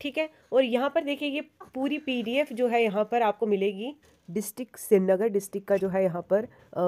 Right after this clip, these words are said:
एट्थ क्लास का रिजल्ट यहाँ पर आ चुका है। तो यहाँ पर देखिए, ये देखो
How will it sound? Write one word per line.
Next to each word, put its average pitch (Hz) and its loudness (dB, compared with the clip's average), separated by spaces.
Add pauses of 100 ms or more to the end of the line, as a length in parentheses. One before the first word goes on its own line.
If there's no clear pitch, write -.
(280)
एट्थ 208 2
क्लास 190 2
का 196 0
रिजल्ट 185 0
यहाँ 180 2
पर 185 0
आ 170 2
चुका 180 -4
है। 185 0
तो 190 -2
यहाँ 196 0
पर 196 -2
देखिए, 202 -4 (340)
ये 190 2
देखो 214 -2